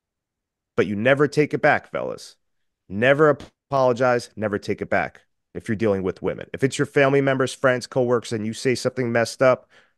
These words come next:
go ahead, apologize. Okay? But never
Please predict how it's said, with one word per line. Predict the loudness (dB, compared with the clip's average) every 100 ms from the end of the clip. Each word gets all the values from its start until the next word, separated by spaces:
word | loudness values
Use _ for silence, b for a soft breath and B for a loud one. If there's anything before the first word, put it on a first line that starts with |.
| _
go | 6 6
ahead, | 8 6 4 _
apologize. | -6 -2 -2 -2 -8 -12 -14 -20 _ _ _ _ _ _
Okay? | -16 -4 -4 -4 _ -8
But | -6
never | -4 2 6 6 6 2